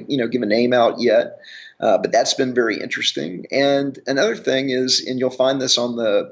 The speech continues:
uh, on our press release when we announce, but we actually have on our board of advisors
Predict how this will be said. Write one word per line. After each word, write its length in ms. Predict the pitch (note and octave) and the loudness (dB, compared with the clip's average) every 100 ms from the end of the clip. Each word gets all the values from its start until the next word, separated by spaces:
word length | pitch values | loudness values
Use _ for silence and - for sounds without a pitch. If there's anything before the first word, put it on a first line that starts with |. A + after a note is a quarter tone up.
| - | -4
uh, 240 | G2+ F#2+ - | 0 2 2
on 140 | A#2 | 2
our 80 | G#2 | 0
press 340 | - D3 D3+ | 0 0 2
release 380 | D3 C3 B2 - | 2 2 2 -2
when 100 | A#2 | -4
we 140 | A2 G#2+ | -6 -2
announce, 1000 | A#2 C3+ B2+ _ C#3+ C#3 C3 C#3 - - | 0 0 -2 _ -6 -6 -6 -2 -2 0
but 100 | G#2+ | 0
we 180 | B2 B2 | 2 2
actually 340 | A2+ - A#2+ | 2 0 2
have 120 | A#2+ | 4
on 60 | A#2 | 4
our 100 | G2+ | 0
board 240 | G#2+ B2 | 2 2
of 60 | A#2+ | 2
advisors 680 | A2 F#2+ C3 B2+ A2+ A2 | 2 2 2 0 0 0